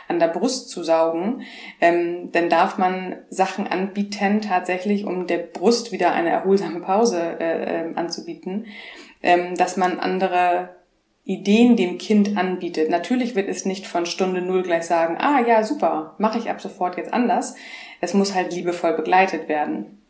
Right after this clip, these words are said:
Und da ist der Unterschied zum Wunsch erfüllen. Der Wunsch wäre in dem Moment vielleicht, äh,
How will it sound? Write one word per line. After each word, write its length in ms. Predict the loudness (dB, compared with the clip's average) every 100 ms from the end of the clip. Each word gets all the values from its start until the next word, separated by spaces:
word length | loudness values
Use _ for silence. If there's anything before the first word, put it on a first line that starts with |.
| -6
Und 140 | 2
da 160 | 4 4
ist 140 | 4
der 100 | 0
Unterschied 420 | 0 0 -2 -2
zum 200 | -4 -2
Wunsch 200 | 4 4
erfüllen. 380 | 2 -4 -4 -2
Der 140 | -2
Wunsch 320 | 4 6 6 4
wäre 200 | 0 0
in 100 | -2
dem 100 | -2
Moment 300 | -2 -2 -4
vielleicht, 420 | -4 -4 -4 -8
äh, 260 | -6 -4 -4